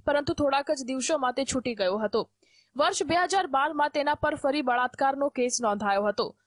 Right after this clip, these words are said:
ત્યાર પછી નવેમ્બર બે હજાર ઓગણીસમાં અમદાવાદમાં તેના પર ફરી બે યુવતીઓના અપહરણનો કેસ નોંધાયો હતો. જો કે નિત્યાનંદ બે હજાર ઓગણીસમાં ભારતમાંથી ભાગી ગયો હતો. જાન્યુઆરી બે હજાર વીસમાં ઇન્ટરપોલે તેના વિરુદ્ધ બ્લુ કોર્નર નોટિસ પાઠવી હતી.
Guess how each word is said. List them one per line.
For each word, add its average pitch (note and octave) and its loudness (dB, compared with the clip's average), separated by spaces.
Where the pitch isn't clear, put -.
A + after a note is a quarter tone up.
ત્યાર A3 0
પછી A#3 -2
નવેમ્બર F#4+ 0
બે C#4 0
હજાર D#4 2
ઓગણીસમાં D4 0
અમદાવાદમાં C4+ 0
તેના B3+ -2
પર B3+ -2
ફરી G4+ 4
બે E4 0
યુવતીઓના D4+ 0
અપહરણનો C#4 0
કેસ A#3+ -2
નોંધાયો G#3+ 0
હતો. G#3+ 0
જો D#4+ 2
કે G#4 0
નિત્યાનંદ F#4+ 0
બે C#4+ 0
હજાર D#4+ 2
ઓગણીસમાં D4 2
ભારતમાંથી B3 0
ભાગી A#3 -4
ગયો G3 2
હતો. G3+ 0
જાન્યુઆરી D#4+ 2
બે C#4 2
હજાર D4+ 2
વીસમાં C#4+ -2
ઇન્ટરપોલે C#4+ 0
તેના C#4 0
વિરુદ્ધ B3+ -2
બ્લુ C4 0
કોર્નર C#4+ 0
નોટિસ C4 -2
પાઠવી A3 -2
હતી. G#3+ -2